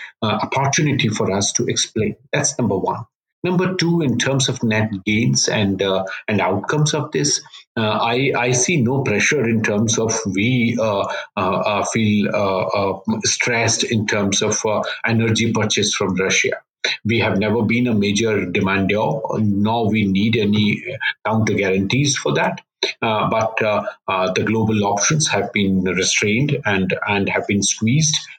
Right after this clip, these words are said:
We are prepared, and we have, uh, uh, in fact, uh, uh, so far taken far lesser than the European countries.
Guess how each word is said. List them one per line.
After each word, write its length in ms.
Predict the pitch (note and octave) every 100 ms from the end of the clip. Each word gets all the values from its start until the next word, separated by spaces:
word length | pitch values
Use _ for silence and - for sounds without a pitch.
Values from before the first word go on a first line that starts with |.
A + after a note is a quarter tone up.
| _
We 160 | G#2 A2+
are 160 | A2 A2
prepared, 600 | B2 B2 G#2+ A#2+ D#3 C#3+
and 240 | A#2 G2+
we 140 | G2+ G#2
have, 240 | G2 F#2+ -
uh, 220 | G#2+ G2 - - -
uh, 200 | G2+ G#2
in 140 | A2+
fact, 400 | G#2 A2+ A2+ -
uh, 180 | G#2+ F#2+
uh, 400 | F#2+ - G#2 F#2 - -
so 220 | - B2
far 300 | A2+ B2 A2+
taken 340 | A2+ G#2+ A#2+ A2
far 300 | - A2+ B2
lesser 500 | G#2 G#2+ - G2+ F#2+
than 180 | G2+ F#2+
the 100 | F#2+
European 440 | G2 F#2 G2 F#2+
countries. 640 | F#2 - - - - -